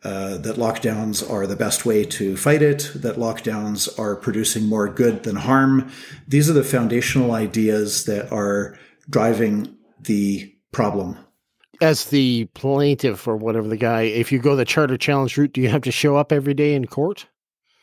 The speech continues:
Speaker 1: Well, if a trial drags on for days and days, then, then yes.
Speaker 2: Okay.
Speaker 1: And some of our, some of these larger actions, uh, like our, our court actions against, uh, each of the four Western provinces,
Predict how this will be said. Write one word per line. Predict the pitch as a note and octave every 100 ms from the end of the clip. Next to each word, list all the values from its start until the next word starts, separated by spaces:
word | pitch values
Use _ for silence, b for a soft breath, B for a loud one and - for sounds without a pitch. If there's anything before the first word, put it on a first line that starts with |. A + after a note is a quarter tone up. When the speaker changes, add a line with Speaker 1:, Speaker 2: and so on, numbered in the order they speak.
| b b b b b
Speaker 1:
Well, | - D#3+
if | C#3+
a |
trial | C#3 D3 D#3
drags | C#3 A#2+ B2
on | B2 A#2+
for | -
days | A#2 A#2+ A#2+ A#2
and | A2+
days, | A2+ A#2 A#2
then, | - A#2 A2 -
then | - A2+
yes. | C3+ B2 - - B B B
Speaker 2:
Okay. | A#2
Speaker 1:
And | D3
some | D3 F#3+
of | F#3+ C#3
our, | C#3 C3 A#2+ -
some | - F3
of | F#3
these | D3 B2
larger | B2 C#3 C#3+ C3 A2
actions, | A#2+ B2 - B2+ A#2 A2+ A2 - - -
uh, | A2+ A2+ A2 -
like | B2+ A#2+
our, | B2 A2+ A2+
our | B2
court | A#2+ C3
actions | A#2+ A2+ - A#2+ A2+
against, | A2+ A#2 A2+ - - B2+
uh, | A#2 A2
each | - B2+ -
of | B2
the |
four | A2+ B2+ A2+
Western | A#2+ - C3+
provinces, | C3 G#2+ G#2+ A2 - A2 G#2+ -